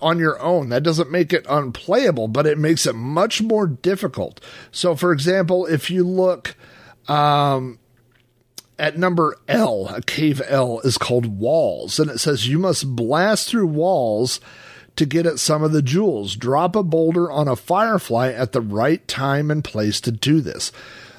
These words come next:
That's something you would have had to figure out through trial and error if you did not have this little guide, uh, strategy guide that is included in the manual. So again,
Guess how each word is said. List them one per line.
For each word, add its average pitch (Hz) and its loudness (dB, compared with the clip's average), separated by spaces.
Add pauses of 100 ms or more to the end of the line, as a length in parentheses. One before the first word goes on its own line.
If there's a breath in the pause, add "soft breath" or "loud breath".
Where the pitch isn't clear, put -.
(160 loud breath)
That's 262 0
something 294 0
you 226 0
would 262 0
have 214 0
had 208 2
to 214 4
figure 180 0
out 180 0
through 170 0
trial 160 0
and 156 0
error 135 0
if - -6
you 135 0
did 147 0
not 139 0
have 113 -2 (360 loud breath)
this 143 0
little 143 4
guide, 117 0 (120)
uh, 123 0
strategy 170 2
guide 101 0
that 139 2
is 123 2
included 123 2
in 117 -2
the 113 -4
manual. 104 -4
So 131 2
again, 180 0